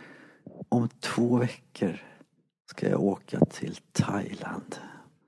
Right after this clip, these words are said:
Och så ser man nöjd ut, ungefär som att det är en bra taktik. "Då får jag vila ut, då ska jag inte stressa." Och då har man inte riktigt förstått hur den ena kroppen fungerar.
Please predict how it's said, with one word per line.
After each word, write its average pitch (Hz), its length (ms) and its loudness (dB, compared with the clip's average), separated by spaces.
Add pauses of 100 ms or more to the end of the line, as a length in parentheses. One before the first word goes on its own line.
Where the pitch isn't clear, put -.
(500)
Och 131 140 0
så 143 100 6
ser 127 180 6
man 123 220 10
nöjd 139 340 8
ut, - 360 -2 (180)
ungefär 107 260 2
som 101 140 2
att 107 100 2
det 101 60 4
är - 20 8
en 104 100 4
bra 104 200 6
taktik. - 600 -2 (340)
"Då 196 300 8
får 127 220 4
jag 113 120 6
vila 107 340 4
ut, - 720 2 (240)
då 131 480 6 (260)
ska - 180 -2
jag 107 100 6
inte 98 180 -4
stressa." - 640 -2 (800)
Och - 200 0
då 180 200 10
har 175 120 8
man 175 120 6
inte 151 160 0
riktigt - 140 -4
förstått 147 520 4
hur 117 100 6 (120)
den 123 160 6
ena 113 180 6
kroppen 110 380 2
fungerar. 127 800 2